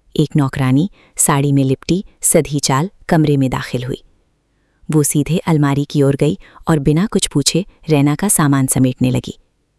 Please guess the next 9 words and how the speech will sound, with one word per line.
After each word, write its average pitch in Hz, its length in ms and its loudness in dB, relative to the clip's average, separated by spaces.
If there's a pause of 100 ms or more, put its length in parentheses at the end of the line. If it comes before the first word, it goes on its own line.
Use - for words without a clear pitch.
(240)
रैना 143 300 4
चौंकी। - 420 -4 (680)
"क्या 202 140 0
हुआ?" 214 260 -2 (300)
उसने 165 240 2
धीमे 139 300 2
स्वर 135 220 -2
में 131 100 2
पूछा। - 320 -4